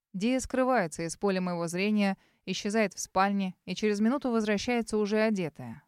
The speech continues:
Белые брюки и тонкая рубашка адептки. Мокрые после купели черные волосы рассыпаны по плечам.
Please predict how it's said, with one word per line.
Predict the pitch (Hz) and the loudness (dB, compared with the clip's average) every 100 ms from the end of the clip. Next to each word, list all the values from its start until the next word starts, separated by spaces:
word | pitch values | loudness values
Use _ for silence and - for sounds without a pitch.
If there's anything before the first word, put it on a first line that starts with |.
| - | -8
Белые | 180 240 233 180 | 0 4 4 2
брюки | 175 226 - | 2 0 0
и | 196 | -2
тонкая | 196 214 208 196 | 0 -2 0 0
рубашка | 175 170 - 190 | 0 -4 -2 -2
адептки. | 190 196 - - - _ _ _ - | -2 -4 -8 -20 -20 _ _ _ 0
Мокрые | 220 254 202 185 | 2 4 2 0
после | 185 190 202 | 0 -2 -2
купели | 196 196 233 208 | -4 -2 0 0
черные | - 214 202 185 | 0 0 0 -2
волосы | 170 208 202 175 175 | 0 2 2 0 -2
рассыпаны | 165 165 208 202 185 | -4 -2 -2 0 -2
по | 185 | -2
плечам. | 190 185 220 175 | -6 -6 -4 -6